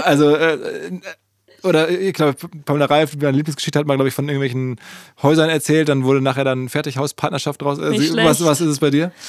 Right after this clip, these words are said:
Speaker 2: Ähm, ja, es gäbe so zwei Dinge, die ich cool fände. Zum einen, ähm, wie gesagt, ich,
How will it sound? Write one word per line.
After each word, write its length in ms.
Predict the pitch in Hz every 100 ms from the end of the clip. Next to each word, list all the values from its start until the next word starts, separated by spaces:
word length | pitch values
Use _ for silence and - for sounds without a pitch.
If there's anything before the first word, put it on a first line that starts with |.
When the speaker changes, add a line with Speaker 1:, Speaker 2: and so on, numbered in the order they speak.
| - - - - -
Speaker 2:
Ähm, 960 | 226 233 233 233 233 233 233 226 220 - _ _ _ _ _ _ _ _ _ -
ja, 180 | 226
es 120 | 285 -
gäbe 120 | 254
so 120 | 226
zwei 240 | - 233
Dinge, 240 | 240 233 220
die 100 | 202
ich 180 | 202 -
cool 120 | 233
fände. 340 | - 196 202
Zum 220 | - 202
einen, 680 | - - 226 226 220 220 214 -
ähm, 340 | 202 202 196
wie 80 | 196
gesagt, 380 | 202 202 202 -
ich, 220 | 233